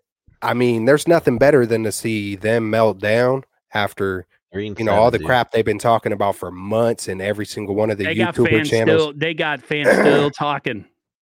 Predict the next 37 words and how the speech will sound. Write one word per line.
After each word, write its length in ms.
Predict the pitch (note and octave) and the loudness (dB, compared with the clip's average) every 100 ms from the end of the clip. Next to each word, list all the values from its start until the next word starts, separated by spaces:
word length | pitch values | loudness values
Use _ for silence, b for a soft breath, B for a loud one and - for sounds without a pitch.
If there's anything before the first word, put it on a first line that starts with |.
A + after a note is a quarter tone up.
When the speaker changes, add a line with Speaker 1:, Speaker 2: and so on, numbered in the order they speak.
| _ - | _ -2
Speaker 1:
Oh, 260 | C3 G#2+ | 2 2
man, 200 | G2+ A#2 | 0 2
that's, 220 | D3 - - | 2 0 -2
that, 240 | A#2+ C3+ | -2 2
that 200 | A#2+ - | 0 0
makes 380 | A2 A2 A2+ - | 0 0 0 -2
it 100 | A2 | -4
even 240 | G#2+ G#2 | -2 -2
better. 260 | F#2+ F2+ F2+ | 0 -2 -2
Speaker 3:
They'll 120 | D#3 | -2
be 80 | D3 | 0
Speaker 1:
That 60 | C#3 | 0
Speaker 3:
like, 80 | A#2+ | 0
Speaker 1:
just 180 | C#3+ | 2
Speaker 3:
"Well, 80 | D#3 | 4
at 60 | - | 2
Speaker 1:
makes 120 | A3 | 2
Speaker 3:
least 80 | - | -2
we 80 | F3 | 0
Speaker 1:
it 40 | |
Speaker 3:
won 220 | D3 F3 | 0 0
it 100 | E3+ | -2
last 360 | B2+ B2 A#2 - | -2 -4 -4 -4
year. 100 | A#2+ | -2
That's 220 | A#2+ B2+ | 0 2
all 120 | F3+ C#3+ | 2 2
that 140 | E3+ | 0
Speaker 1:
<laughs> 0 | |
Speaker 3:
matters." 460 | B2+ C3 A#2 D#3 - | 0 -2 0 -2 -2
It's 160 | B2 - | -12 -4
like 200 | C#3 A#2+ _ _ _ - - _ _ _ _ | -4 -4 _ _ _ -20 -20 _ _ _ _
Speaker 1:
Hey, 240 | - C3 G#2+ | 0 2 2
well, 380 | G#2 G#2+ G2 - _ _ _ | 0 0 -2 -6 _ _ _
it's 120 | C#3 C3+ | 2 4
Speaker 2:
Dude, 140 | C#3+ | 4
Speaker 1:
just 160 | C#3+ - | 2 2
Speaker 2:
it, 240 | B2 | -2